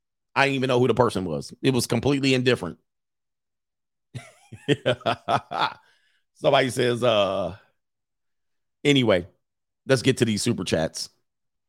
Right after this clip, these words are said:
Crazy world, man, we live in. But look, that's the institution. That's the institution of marriage. Get ready for it. Buckle up. Okay,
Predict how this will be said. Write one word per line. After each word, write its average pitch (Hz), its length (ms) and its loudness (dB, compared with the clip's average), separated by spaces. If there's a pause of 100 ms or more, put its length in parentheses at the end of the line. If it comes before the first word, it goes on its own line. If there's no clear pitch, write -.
(520)
Crazy 170 320 4
world, 175 320 6
man, 139 240 2
we 131 120 0
live 131 240 4
in. 107 200 2
But 117 180 4
look, 127 260 2
that's 123 200 2
the 139 180 -2
institution. 131 920 -2
That's 107 200 0
the 120 160 -2
institution 120 540 0
of 117 60 2
marriage. 113 460 2
Get 117 160 4
ready 123 240 2
for 95 240 0
it. 85 40 -6
Buckle 104 380 0
up. - 260 0 (640)
Okay, 139 380 4